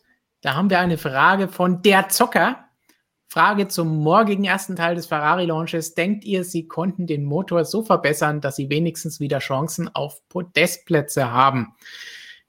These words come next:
Christian, vielleicht erst mal ganz kurz, was macht Ferrari da? Denn sie haben ja noch mal einen zweiten Launchtermin angekündigt.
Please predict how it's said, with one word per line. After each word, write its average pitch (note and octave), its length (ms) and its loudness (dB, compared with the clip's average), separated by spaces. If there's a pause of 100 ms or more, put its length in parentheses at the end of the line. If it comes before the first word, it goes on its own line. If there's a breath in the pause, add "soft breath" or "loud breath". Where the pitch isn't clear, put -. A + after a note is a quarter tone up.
(160)
Christian, A3 320 4
vielleicht E3 240 2
erst A3 260 0
mal G3 420 6
ganz G#3 280 0
kurz, F#3+ 300 -2
was G#3 200 2
macht F#3+ 260 0
Ferrari C#3+ 520 2
da? D#3+ 460 2 (100)
Denn F3 320 2
sie F3+ 160 0
haben G3+ 160 4
ja F#3+ 80 4
noch G#3 240 2
mal G3 140 4
einen G3 160 0
zweiten G3+ 340 2
Launchtermin C#3+ 640 -2
angekündigt. B2+ 760 -8